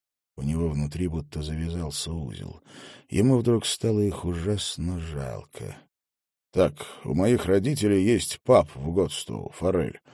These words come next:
Уверен, ты сможешь остановиться у них как минимум до конца каникул". "А работать там можно?" "Ты имеешь в виду", Малькольм слегка сконфузился. "Достаточно ли там тихо,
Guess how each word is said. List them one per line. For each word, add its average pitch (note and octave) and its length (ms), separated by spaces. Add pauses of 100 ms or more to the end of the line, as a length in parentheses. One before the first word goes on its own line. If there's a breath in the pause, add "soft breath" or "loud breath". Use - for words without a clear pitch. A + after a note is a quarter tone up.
(300 loud breath)
Уверен, G#2+ 400
ты A2+ 120
сможешь F#2 400
остановиться F#2+ 640
у - 20
них G2+ 220
как F#2+ 240
минимум B2 520
до B2 120
конца E2+ 360
каникул". G2+ 600 (440 loud breath)
"А G2 100
работать E2 500
там E2 160
можно?" F#2 500 (480)
"Ты D#2 200
имеешь E2+ 320
в D#2 40
виду", E2+ 440 (240 loud breath)
Малькольм D2 560
слегка D2 420
сконфузился. A#1 880 (560)
"Достаточно F2+ 640
ли G2 100
там F#2+ 260
тихо, F2 540